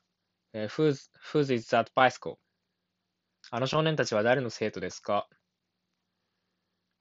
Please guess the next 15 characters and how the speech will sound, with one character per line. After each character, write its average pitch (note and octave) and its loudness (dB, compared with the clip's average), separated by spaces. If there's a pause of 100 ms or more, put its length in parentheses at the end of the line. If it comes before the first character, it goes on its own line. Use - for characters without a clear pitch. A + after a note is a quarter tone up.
(140)
え D3+ -16
ー B2+ -10
っ - -14
と、 C#3+ -12 (400)
誰 C#3 -6
の A#2+ -8
生 G#2 -8
徒 - -16
で F2+ -14
す - -18
か？ G2+ -8 (100)
え G#2 -10 (1500)
ー、 E3+ 2
Whose D#3+ 2
student? C#3+ 0